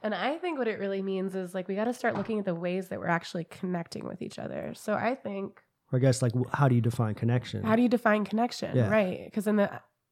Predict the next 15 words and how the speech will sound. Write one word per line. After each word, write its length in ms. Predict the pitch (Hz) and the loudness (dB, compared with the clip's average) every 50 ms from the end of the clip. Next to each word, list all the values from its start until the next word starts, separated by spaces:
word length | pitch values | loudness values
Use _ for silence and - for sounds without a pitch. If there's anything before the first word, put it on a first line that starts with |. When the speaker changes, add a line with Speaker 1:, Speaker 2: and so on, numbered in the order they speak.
| _ _ _ _ _ _ | _ _ _ _ _ _
Speaker 1:
you 120 | - 226 220 | -2 0 0
look 140 | 247 240 | 2 2
back 160 | - 220 202 - | 2 2 2 2
the 40 | 208 | 2
last 220 | 202 185 175 - | 2 2 2 0
twenty, 320 | - - 214 196 190 185 180 | -2 -2 0 0 0 -2 -2
thirty, 460 | - 196 190 180 185 185 180 180 - _ _ - | -2 -2 -2 -2 -2 -2 -4 -6 -8 _ _ -10
forty 260 | - - 202 190 185 | -4 -2 0 0 0
years 320 | 185 180 175 180 175 175 180 | 0 0 0 0 -2 -4 -6
of 80 | 170 | -10
human 260 | - - 185 190 175 170 | -10 -8 -6 -4 -4 -4
evolution 460 | 170 170 170 170 180 175 - - 175 | -4 -4 -4 -4 -6 -6 -6 -6 -6
on 100 | 165 160 | -6 -4
this 140 | 175 170 - - | -6 -6 -8 -6
planet, 420 | - 185 170 165 165 165 - | -6 -6 -4 -4 -4 -6 -8